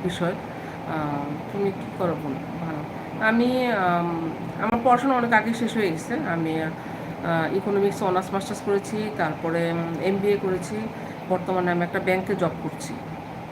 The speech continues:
জি, ভালো। ওকে, ঠিক আছে আরিয়ান। আরিয়ান, তুমি কোথা থেকে লেখো নাই? তুমি, আহ, আহ, নিশ্চয়ই বাংলাদেশের। উম, আহ, তোমার নাম দেখে ম-, মনে হচ্ছে তুমি বাংলাদেশের, but বাংলাদেশের, আহ,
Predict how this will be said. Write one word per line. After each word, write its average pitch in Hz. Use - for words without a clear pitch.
জি, 175
ভালো। 151
ওকে, 214
ঠিক 233
আছে 226
আরিয়ান। 185
আরিয়ান, 247
তুমি 233
কোথা 240
থেকে 254
লেখো 202
নাই? 175
তুমি, 185
আহ, 165
আহ, 165
নিশ্চয়ই 202
বাংলাদেশের। 196
উম, 165
আহ, 151
তোমার 185
নাম 208
দেখে 202
ম-, 180
মনে 202
হচ্ছে 208
তুমি 180
বাংলাদেশের, 170
but 175
বাংলাদেশের, 190
আহ, 190